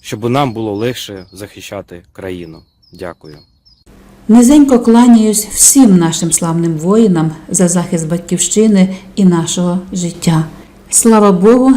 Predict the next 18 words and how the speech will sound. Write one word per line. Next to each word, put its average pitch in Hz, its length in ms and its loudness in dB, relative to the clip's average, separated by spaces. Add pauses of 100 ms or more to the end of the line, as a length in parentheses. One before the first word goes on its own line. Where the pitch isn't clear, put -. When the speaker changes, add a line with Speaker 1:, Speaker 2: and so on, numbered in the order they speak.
Speaker 2:
слава 170 360 -2
Україні 202 800 2
і 196 100 2
нашим 185 440 0
славним 175 600 -2
воїнам-захисникам. 170 1200 -2 (480)
Слава 190 380 2
оновленій 170 420 0
нації 220 680 0
і 320 40 0
всім 247 380 2
тим, 196 300 0
хто 262 220 -2
допомагає 175 680 0
Україні 175 520 -2
у - 160 -8
цій 208 360 -2
жорстокій, 196 760 -2